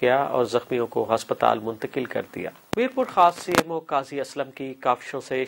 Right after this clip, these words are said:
शहर के मुख्तलिफ मकामात से कचरे के ढेर उठाने का सिलसिला शुरू हो गया। सीएमओ काजी असलम ने कुछ रोज कबल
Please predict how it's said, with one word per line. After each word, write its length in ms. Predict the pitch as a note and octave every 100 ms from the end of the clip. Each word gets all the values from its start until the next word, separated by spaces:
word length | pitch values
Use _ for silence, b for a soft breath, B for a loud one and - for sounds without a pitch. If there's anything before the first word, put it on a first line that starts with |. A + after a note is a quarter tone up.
| -
शहर 180 | D3+ D3+
के 60 | E3+
मुख्तलिफ 360 | F#3 - F#3+ E3
मकामात 400 | E3+ E3 E3 E3+
से 160 | - E3+
कचरे 360 | D#3+ - C3+
के 180 | C3+ C3+
ढेर 260 | A#2+ D#3 E3+
उठाने 360 | D#3 C3 B2
का 200 | A#2+ A2+
सिलसिला 460 | A2+ - A#2+ - G#2+
शुरू 340 | G#2+ C#3 C3 A#2+
हो 100 | G#2
गया। 220 | F#2+ D#2+ - -
सीएमओ 420 | - C#3 B2 A#2+
काजी 340 | A#2+ A#2+ A#2
असलम 320 | A2+ - A#2+ A2+
ने 180 | A2
कुछ 360 | A2 C3+ - -
रोज 240 | B2+ B2
कबल 340 | - D3+ D3